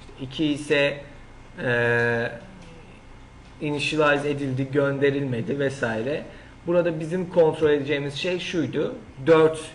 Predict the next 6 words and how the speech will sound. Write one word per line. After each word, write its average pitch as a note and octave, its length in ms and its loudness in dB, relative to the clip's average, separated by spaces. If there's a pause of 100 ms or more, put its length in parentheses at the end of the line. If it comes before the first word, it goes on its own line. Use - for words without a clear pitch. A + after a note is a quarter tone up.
ise C#3 480 -4 (500)
bizim D#3 380 -2
request'imiz D#3 680 2
server'a E3 540 4
gönderildi D3+ 800 2
demekti. A2 520 -6